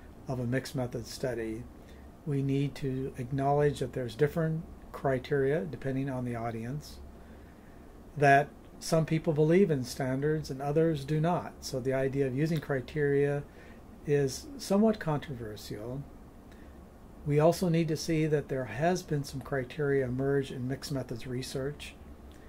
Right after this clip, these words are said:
through publications, through journal articles, through workshops, and that now the federal government has gotten involved in setting forth major quality criteria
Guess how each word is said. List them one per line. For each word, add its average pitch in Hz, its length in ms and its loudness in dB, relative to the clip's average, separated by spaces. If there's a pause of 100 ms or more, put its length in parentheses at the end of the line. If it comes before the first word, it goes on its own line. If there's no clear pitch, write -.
(420)
through 139 220 0
publications, 147 1200 0
through 127 180 -6
journal 139 340 0
articles, 131 680 -4 (340)
through 135 200 -4
workshops, 127 1000 -2 (1600)
and 156 400 6
that 139 380 -2
now 143 180 4
the 139 100 0
federal 147 340 4
government 139 460 2
has 120 140 -6
gotten 135 240 -2
involved 131 480 0
in 117 100 -4
setting 147 380 2
forth 135 480 -2 (460)
major 135 320 0
quality 127 500 2
criteria 120 800 -2